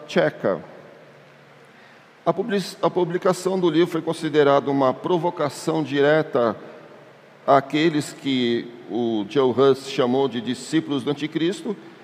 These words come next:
e a consequência previsível. O que aconteceu com John Hus? Preso por heresia. E ele vai ser julgado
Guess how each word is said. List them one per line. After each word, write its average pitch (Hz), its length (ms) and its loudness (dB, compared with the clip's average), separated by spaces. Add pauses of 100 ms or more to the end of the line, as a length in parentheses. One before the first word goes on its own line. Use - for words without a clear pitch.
(400)
e 170 80 6
a 185 80 4
consequência 185 1000 0 (440)
previsível. 123 800 -2 (180)
O - 20 -20
que 135 60 -6
aconteceu 147 480 0
com 143 140 -4
John 143 220 2
Hus? 196 380 0 (1040)
Preso 139 600 0 (440)
por 110 440 0 (640)
heresia. 95 880 -2 (1160)
E 117 100 0
ele 135 480 2 (480)
vai 123 220 2
ser 120 240 -2
julgado 123 840 2